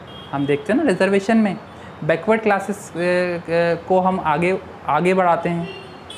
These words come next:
क्यों बढ़ाते हैं? क्योंकि हम चाहते हैं सब equality से रहें और power को easily share करें। तो हमने पढ़ा types of, types of power sharing में vertical और horizontal power sharing।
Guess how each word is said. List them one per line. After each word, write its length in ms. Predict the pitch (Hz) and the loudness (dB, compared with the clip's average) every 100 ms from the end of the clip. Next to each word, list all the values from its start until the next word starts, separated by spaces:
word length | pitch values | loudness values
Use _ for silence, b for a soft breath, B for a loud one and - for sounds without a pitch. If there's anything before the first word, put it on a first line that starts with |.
| - - | -10 2
क्यों 160 | 233 | 4
बढ़ाते 320 | 220 185 151 143 | 6 4 2 -2
हैं? 200 | 147 147 | -6 -6
क्योंकि 240 | 160 180 | -4 -2
हम 260 | 160 180 190 | 0 0 0
चाहते 300 | 185 175 185 | 0 0 -2
हैं 320 | 180 196 196 | -2 -2 0
सब 200 | 208 202 | -2 0
equality 500 | 156 156 190 202 220 | -4 2 2 4 2
से 160 | 220 233 | 2 2
रहें 320 | 185 190 220 - B - | 2 0 -2 -4 B -2
और 60 | 180 | 0
power 360 | 175 165 185 | 2 4 4
को 180 | 185 202 196 | 2 0 0
easily 360 | 165 180 202 214 | 0 2 4 2
share 320 | - 165 151 | 2 0 2
करें। 280 | 135 123 127 | 0 -4 -4
तो 60 | 185 | -6
हमने 220 | 196 208 | -4 -4
पढ़ा 320 | 214 208 226 - - - | -2 -2 -2 -8 -14 -6
types 280 | 165 185 - | -4 -4 -6
of, 80 | 214 - - | -8 -8 -2
types 240 | 175 190 226 | 0 2 0
of 60 | |
power 240 | 220 180 190 | 4 4 4
sharing 240 | 208 196 | 4 2
में 160 | 202 220 | 2 2
vertical 680 | 170 165 160 214 208 208 | 4 2 2 2 4 2
और 160 | 202 180 | 2 0
horizontal 420 | 175 175 190 208 | 2 2 4 2
power 240 | 208 196 196 | 2 2 2
sharing। 360 | 196 185 220 | 2 0 -2